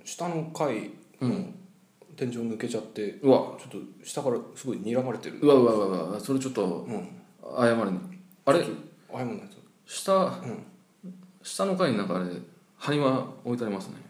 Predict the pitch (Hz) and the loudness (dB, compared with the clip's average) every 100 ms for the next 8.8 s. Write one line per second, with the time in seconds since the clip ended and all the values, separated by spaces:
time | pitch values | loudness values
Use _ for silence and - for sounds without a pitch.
0 | - _ _ _ _ _ _ - 156 135 | -20 _ _ _ _ _ _ -6 -2 2
1 | 120 120 131 - - - _ _ _ _ | 2 4 2 0 -12 -20 _ _ _ _
2 | _ _ - 139 123 - - 185 135 98 | _ _ 6 6 6 -4 0 2 2 0
3 | 131 131 104 98 90 120 123 135 123 - | 2 2 2 0 2 0 0 2 2 0
4 | - - - 143 127 123 113 - - - | -8 -8 -2 0 0 -2 -6 -8 -14 -20
5 | _ _ _ _ _ _ _ _ - 127 | _ _ _ _ _ _ _ _ -8 -8
6 | 120 - - - - 131 123 156 143 139 | -8 -12 -12 -12 -4 -2 0 0 0 2
7 | 131 113 - 127 110 - - _ _ _ | 0 -2 -6 -8 -8 -8 -20 _ _ _
8 | _ _ _ _ _ _ - - | _ _ _ _ _ _ -18 -18